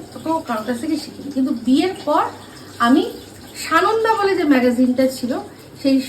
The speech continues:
সানন্দার ম্যাগাজিন আমি সবসময় কিনতাম শুধুমাত্র রেসিপির জন্য। আর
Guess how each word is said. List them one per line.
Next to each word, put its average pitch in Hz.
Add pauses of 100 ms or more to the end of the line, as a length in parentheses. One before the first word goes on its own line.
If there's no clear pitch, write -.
(120)
সানন্দার 381
ম্যাগাজিন 277
আমি 240
সবসময় 320
কিনতাম 311
শুধুমাত্র 294
রেসিপির 254
জন্য। 311 (420)
আর 359